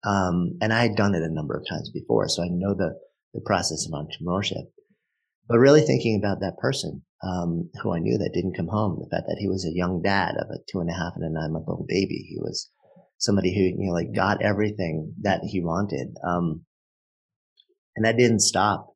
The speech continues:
You know, like, there's, we are, we are made no promises.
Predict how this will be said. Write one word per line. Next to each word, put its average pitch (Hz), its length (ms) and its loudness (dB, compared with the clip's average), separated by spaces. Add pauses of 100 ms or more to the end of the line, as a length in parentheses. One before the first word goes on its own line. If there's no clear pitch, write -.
You 92 120 -4
know, 87 60 0
like, 90 180 2
there's, 101 400 2
we 113 200 4
are, 110 240 4
we 107 160 -2
are 104 100 2
made 98 280 0
no 98 140 0
promises. 80 760 -4